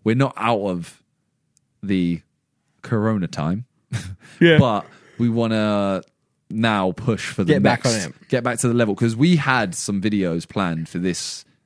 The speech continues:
Speaker 1: summer
Speaker 2: Yeah.
Speaker 1: that honestly we were all so gassed to do, and we know they would have banged.
Speaker 2: Yeah, yeah.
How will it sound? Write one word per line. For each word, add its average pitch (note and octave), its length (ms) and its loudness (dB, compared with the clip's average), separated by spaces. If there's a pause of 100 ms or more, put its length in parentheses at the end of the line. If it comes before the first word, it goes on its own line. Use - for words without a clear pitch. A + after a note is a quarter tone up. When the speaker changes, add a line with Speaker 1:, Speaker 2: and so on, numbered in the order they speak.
(320)
Speaker 1:
summer E2+ 460 -2 (140)
Speaker 2:
Yeah. G#2+ 380 -2 (200)
Speaker 1:
that F#2 120 -2
honestly G#2+ 340 -2
we A2+ 160 0
were A2 80 0
all F#2 260 -4
so C3 460 2
gassed G#2 320 -4
to - 60 -10
do, F#2+ 140 0
and E2+ 80 -2
we F#2+ 60 -2
know G2+ 240 0
they F#2 100 0
would F2 140 -2
have - 240 -8 (300)
banged. D#2+ 320 -2
Speaker 2:
Yeah, A2 260 0
yeah. F#2+ 300 -2